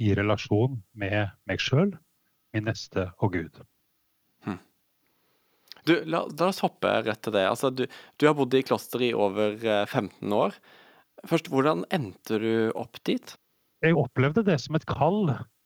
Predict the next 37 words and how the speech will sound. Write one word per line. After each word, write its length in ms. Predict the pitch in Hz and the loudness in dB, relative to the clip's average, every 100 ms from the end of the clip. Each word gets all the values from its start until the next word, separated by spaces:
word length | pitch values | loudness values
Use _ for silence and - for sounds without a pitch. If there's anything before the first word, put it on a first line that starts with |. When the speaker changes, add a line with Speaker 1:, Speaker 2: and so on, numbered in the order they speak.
| _ _ | _ _
Speaker 1:
den 220 | 139 143 139 | -2 0 0
gangen. 420 | 120 123 185 175 - - _ _ - | 0 2 -2 -2 -12 -20 _ _ -6
Eh, 800 | 147 139 135 131 131 123 123 117 113 | 0 2 2 2 2 2 0 -4 -6
jeg 160 | 139 123 | -8 -4
hadde 280 | 131 123 135 127 131 131 117 | -2 0 0 0 0 -2 -2
en 160 | 131 139 | -6 -6
ganske 440 | - 131 117 - 135 | -4 -2 -2 0 2
rotløs, 880 | 139 110 90 _ - 110 147 151 - - | 2 0 -6 _ -4 0 0 -2 -6 -2
eh, 1040 | 147 139 135 135 131 131 127 127 123 123 120 | 0 0 0 0 -2 -2 -4 -4 -4 -4 -6
tilværelse. 720 | - 135 113 101 98 - 139 143 127 | -6 -4 -2 -4 -6 -8 -4 -2 0
Altså, 340 | 120 - 123 - | 0 0 -2 -2
ikke 240 | 127 156 | -2 2
rotløs 520 | 185 123 - 110 98 135 | 2 0 -4 -4 -2 -2
i 40 | |
den 120 | 110 | -4
forstand 460 | - 113 - 104 107 | -6 -8 -4 -4 -2
at 180 | 104 - | -6 -2
jeg 300 | 107 101 107 | -4 -4 -8
ikke 160 | - - | -8 -8
fikk 220 | 104 110 | -4 -2
gjort, 380 | 98 _ - 107 | -2 _ -6 0
eh, 320 | 110 107 104 | 0 2 0
fornuftige 480 | - 113 101 - 107 | 0 -2 -4 -6 -8
ting 220 | 110 95 | -8 -10
i 80 | 101 | -6
livet. 240 | 117 123 | -2 2
Det 80 | 143 | 2
gjorde 240 | 160 123 110 | 4 2 0
jeg, 120 | 107 | -2
men 220 | 120 123 127 120 - | -4 -6 -8 -16 -6
hva 260 | 120 135 139 | 0 2 2
jeg 140 | 123 | 0
skulle 260 | - 151 104 | 2 2 2
med 120 | 107 | -2
alle 160 | 110 131 | -2 -2
de 0 | |
tingene, 340 | 131 147 180 | -2 -2 -4